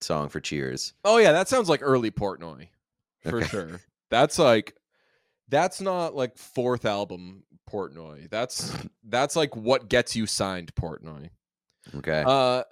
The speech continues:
Speaker 2: Jonathan Wolf is kinda like that, the guy that did the Seinfeld theme. He did Seinfeld, he did Will and Grace, and he's got some big,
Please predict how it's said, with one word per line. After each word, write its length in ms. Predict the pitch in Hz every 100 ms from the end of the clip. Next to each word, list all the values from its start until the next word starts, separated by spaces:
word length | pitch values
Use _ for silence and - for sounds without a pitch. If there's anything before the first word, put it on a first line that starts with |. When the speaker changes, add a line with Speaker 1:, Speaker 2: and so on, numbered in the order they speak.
| _ _ _
Speaker 2:
Jonathan 460 | - 151 185 170 139
Wolf 500 | 120 123 107 - - -
is 160 | 104 104
kinda 240 | 110 98
like 200 | 92 92
that, 320 | - 85 80 -
the 260 | 95 92
guy 220 | 90 104 98
that 180 | 98
did 180 | - 101
the 60 | 95
Seinfeld 520 | - 101 107 127 120
theme. 320 | 127 139 147 - _ _ _ _
He 160 | - 127
did 100 | 120
Seinfeld, 580 | - 127 131 - 139 131
he 80 | 127
did 120 | 117
Will 220 | 113 127
and 100 | 120
Grace, 560 | 104 110 110 - - - _ _ _ _
and 140 | 107 113
he's 180 | 120
got 300 | - 120 123
some 240 | - 123 107
big, 420 | 120 117 113 101